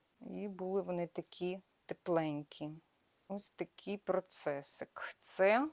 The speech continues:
робота п'ятниці. Ви знаєте, хочеться, а, в'яжу я, до речі, на спицях, я хотіла два сімдесят п'ять, потім я взяла три, в'язала носок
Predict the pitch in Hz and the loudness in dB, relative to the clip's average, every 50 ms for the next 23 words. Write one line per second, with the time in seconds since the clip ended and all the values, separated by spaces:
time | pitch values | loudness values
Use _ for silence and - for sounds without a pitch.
0 | - _ _ _ _ _ - - 175 160 156 160 165 180 208 - _ - 202 202 | -6 _ _ _ _ _ -6 -4 -4 -4 -2 0 0 2 2 2 _ 6 6 6
1 | 208 214 - _ - - 165 175 160 151 151 - - 151 151 - - 156 156 170 | 4 0 -8 _ -10 0 4 4 6 4 4 -2 -6 -8 -8 -8 -8 -6 -4 -4
2 | 160 190 196 214 233 247 254 240 - - - - - 202 208 208 - - - - | 0 4 6 6 8 8 6 4 2 -2 -6 0 4 4 4 4 4 2 4 6
3 | 196 180 180 175 - - - - - - - - - - - - 175 175 170 165 | 6 6 6 4 -4 -12 -20 -20 -20 -20 -18 -18 -20 -10 -4 -2 0 0 0 0
4 | 165 170 185 196 202 190 185 190 196 233 226 220 202 185 185 185 175 165 185 180 | 2 2 4 4 4 4 2 2 2 4 4 4 8 8 8 8 8 6 4 4
5 | 180 185 190 185 180 175 - - - 180 170 170 170 180 185 180 - - _ - | 6 6 6 6 6 4 4 2 2 2 0 0 0 0 -2 -4 -8 -12 _ 2
6 | 208 202 185 - - - - 170 165 - - - - - - - _ _ _ _ | 2 2 2 2 -2 0 2 2 2 2 -2 -10 -12 -14 -16 -18 _ _ _ _
7 | _ _ _ _ _ - 165 185 180 - - 185 170 - - 185 180 170 175 170 | _ _ _ _ _ 2 4 4 6 4 2 -2 -2 -2 0 2 4 6 6 4
8 | 160 151 180 160 170 175 180 180 175 175 170 - - - - 170 165 160 151 160 | 4 2 -4 2 4 4 4 4 4 0 -2 -4 -4 -2 -2 0 0 0 0 -2
9 | 165 - - - 170 160 160 - _ _ - 151 147 175 175 190 220 254 277 277 | -4 -4 0 2 2 2 2 0 _ _ -14 -4 0 0 2 4 6 6 6 4
10 | 277 - - - - - _ _ _ _ _ _ - 170 170 170 - - - 165 | 4 0 -6 -14 -16 -16 _ _ _ _ _ _ 0 0 0 0 -2 -4 -4 -2
11 | 160 156 160 - _ _ _ _ _ _ _ _ _ _ _ _ _ _ 180 170 | -2 -4 -6 -10 _ _ _ _ _ _ _ _ _ _ _ _ _ _ -2 2
12 | 175 175 170 165 165 165 - - 170 165 165 160 156 156 156 156 - _ - - | 4 4 4 4 0 -2 0 2 4 4 4 4 2 2 0 -2 -4 _ -6 -4
13 | 170 165 175 175 180 190 214 262 320 349 - _ _ _ _ _ _ _ _ _ | 2 4 6 6 6 8 8 6 6 4 2 _ _ _ _ _ _ _ _ _
14 | _ _ _ _ _ _ - 170 165 180 175 170 160 170 170 165 156 156 156 156 | _ _ _ _ _ _ -8 -2 0 0 0 2 4 4 6 6 6 4 2 0
15 | 156 160 170 165 - - - 170 156 143 139 - - - - - | 0 -2 -2 -4 -6 -4 -2 -2 0 0 -2 -6 -12 -20 -20 -20